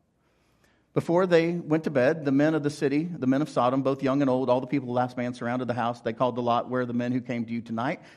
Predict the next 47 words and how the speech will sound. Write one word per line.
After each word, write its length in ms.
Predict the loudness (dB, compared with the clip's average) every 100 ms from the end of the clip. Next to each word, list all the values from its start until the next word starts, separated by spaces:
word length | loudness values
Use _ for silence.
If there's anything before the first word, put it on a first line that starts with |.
| _
Bring 180 | 0 2
them 120 | 4
out 200 | 4 2
to 140 | 2 2
us 320 | 2 -2 -20 _ _ -10
so 120 | -4
that 100 | 0
we 120 | 2
may 180 | 4 4
know 320 | 4 4 2
them." 300 | 0 -4 -2
Know 180 | 0 0
them 320 | 0 0 -2
is 180 | -2 -6
a 60 | -4
euphemism 540 | -4 -4 -4 -4 -6
for 140 | -4
have 180 | -2 -2
sex 260 | -2 -6 -6
with 120 | -14
them. 260 | -14 -16 -20 _ _ _ 2
Lot 220 | 4 4
went 160 | 2 2
out 180 | 2
of 120 | -2 -4
the 40 |
door 280 | 0 0 0
to 100 | 0
the 80 | 0
men, 280 | 2 0
shut 200 | -2 -4
the 80 | -4
door 180 | -2 0
after 200 | 0 0
him, 100 | -2
and 80 | -2
said, 180 | -2 0
"I 60 |
beg 240 | 0 0 0
you, 80 |
my 100 | 0
brothers, 300 | 2 0 -2
do 140 | -4 -2
not 160 | -2
act 160 | -4 -6
so 120 | -6
wickedly. 520 | -4 -2 -2 -2 -4